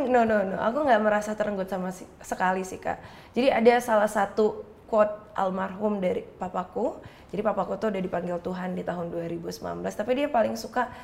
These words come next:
dengan quote ini, yaitu quote-nya itu berbunyi seperti ini, "Ask not what your country can do for you, but ask what you can do for your country."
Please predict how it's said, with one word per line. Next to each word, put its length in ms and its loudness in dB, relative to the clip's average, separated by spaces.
dengan 340 2
quote 320 -4
ini, 400 -6
yaitu 260 0
quote-nya 460 0
itu 100 -4
berbunyi 400 -4
seperti 380 -10
ini, 80 -10
"Ask 540 -4
not 480 2
what 320 2
your 200 0
country 520 -2
can 300 -8
do 140 -4
for 240 -6
you, 340 -4
but 200 4
ask 460 -4
what 300 0
you 140 -4
can 300 -6
do 180 -2
for 160 -8
your 240 -6
country." 460 -12